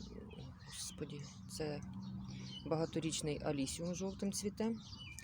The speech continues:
Цього року посадила, вірніше, минулої осені посадила ґрунтопокривну троянду Scarlet Meya-, м, Meyan Decor червона.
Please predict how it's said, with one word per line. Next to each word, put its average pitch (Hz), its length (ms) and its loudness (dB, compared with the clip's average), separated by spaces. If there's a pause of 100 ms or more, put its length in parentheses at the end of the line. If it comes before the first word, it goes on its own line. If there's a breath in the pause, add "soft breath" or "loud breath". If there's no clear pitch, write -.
(480 loud breath)
Цього 180 320 8
року 156 260 6
посадила, 151 760 4
вірніше, 147 600 2
минулої 143 380 6
осені 139 520 0
посадила 143 840 4 (600 loud breath)
ґрунтопокривну 143 920 2 (180)
троянду 139 760 2
Scarlet 131 720 0
Meya-, 135 440 -2 (180)
м, 71 380 -4 (400)
Meyan 139 380 4
Decor 143 320 2 (520)
червона. 185 680 4